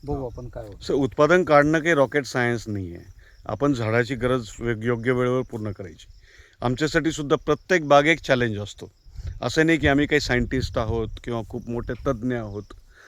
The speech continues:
Speaker 2: आम्ही शेतकऱ्यांची मुलं. फक्त आम्ही झाडाची गरज त्या योग्य वेळेवर देण्यामध्ये विश्वास करतो. तर हा झाड आम्हालासुद्धा चॅलेंज आहे.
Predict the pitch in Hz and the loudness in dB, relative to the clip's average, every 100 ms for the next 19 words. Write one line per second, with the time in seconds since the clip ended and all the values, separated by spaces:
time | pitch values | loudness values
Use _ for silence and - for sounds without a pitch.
0 | _ 131 170 170 175 - 165 160 165 160 | _ 2 2 2 0 2 2 2 0 0
1 | 120 - _ _ _ _ _ _ _ _ | -2 -6 _ _ _ _ _ _ _ _
2 | _ 151 - 190 175 190 143 117 127 139 | _ -4 2 6 6 6 2 2 2 2
3 | 165 117 156 196 151 - - - 160 156 | -4 2 8 8 6 -2 -16 -2 0 0
4 | 160 165 165 151 151 160 143 139 139 139 | 0 2 4 4 4 2 0 -2 0 0
5 | 151 147 120 110 - 87 - - _ _ | -2 -4 -8 -10 -14 -20 -20 -20 _ _
6 | _ _ _ _ _ - 135 - _ - | _ _ _ _ _ -4 -4 -4 _ -4
7 | 135 151 147 160 127 123 139 151 170 185 | 2 4 4 4 2 2 2 0 0 0
8 | 180 180 175 160 156 | 2 2 2 2 -2